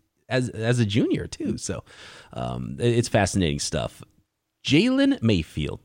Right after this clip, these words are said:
tackle, guard. He's a big ol' masher, six five, three hundred twenty-six pounds. I've seen him in the first round in mock drafts out of Michigan. I've seen him in the second round of mock drafts, but I think that's a, a clear top four when you're looking at guards here is Vera Tucker, Landon Dickerson, Alex Leatherwood,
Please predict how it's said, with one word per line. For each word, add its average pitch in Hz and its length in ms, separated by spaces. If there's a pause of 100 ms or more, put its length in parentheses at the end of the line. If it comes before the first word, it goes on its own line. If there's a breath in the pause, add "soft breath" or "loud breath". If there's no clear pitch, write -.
tackle, 220 560 (360)
guard. 175 380
He's 117 220
a 123 60
big 143 240
ol' 170 360 (320 loud breath)
masher, 156 560
six - 320
five, 151 380
three 147 200
hundred 143 240
twenty-six 143 580
pounds. 147 600 (380 loud breath)
I've 107 200
seen 143 180
him 131 120
in 120 100
the 104 80
first 147 340
round 143 220
in 127 80
mock 131 240
drafts 131 380
out 127 140
of 117 60
Michigan. 120 480
I've 110 120
seen 127 140
him 110 60
in 98 60
the 90 60
second 135 300
round 113 180
of 95 80
mock 107 260
drafts, 104 340
but 98 160
I 98 80
think - 340
that's 110 400
a, 98 180
a 104 60
clear 131 260
top 117 320
four 120 260
when 98 140
you're 98 100
looking 104 220
at 85 100
guards 95 320
here 82 220
is 78 120
Vera 104 220
Tucker, 98 400
Landon 101 300
Dickerson, 92 440
Alex 101 340
Leatherwood, 90 520